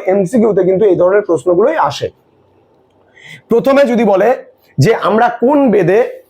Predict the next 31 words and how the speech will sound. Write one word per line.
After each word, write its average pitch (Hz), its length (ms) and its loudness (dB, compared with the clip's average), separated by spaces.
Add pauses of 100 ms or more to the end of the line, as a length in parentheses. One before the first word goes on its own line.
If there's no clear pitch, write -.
(340)
কোন 277 280 0
বেদে 233 200 2
ইতিহাস 233 500 -2
কথাটির 220 400 0 (460)
আমরা 208 240 0 (440)
উল্লেখ 226 320 2 (100)
পাই, 226 220 0 (300)
তাহলে 196 160 2
অবশ্যই 190 360 0
বলতে 190 220 0
হবে 233 80 2
অথর্ব 233 520 0
বেদে 185 280 2
কিন্তু 226 520 -2 (260)
ইতিহাস 226 500 0
শব্দটি 185 360 0
সর্বপ্রথম 180 440 -2
উল্লেখ 175 300 0
পাওয়া 160 220 0
গিয়েছিল 160 540 0 (480)
এবং 247 260 0 (120)
এটা 254 220 0
সবার 214 240 -2
প্রথমে 226 280 0
সংস্কৃত 233 540 -2
ভাষাতে 202 420 0
ইতিহাস 196 400 -2
কথাটি 175 240 0
উল্লেখ 170 300 0
করা 175 200 0
হয়েছিল। 185 380 0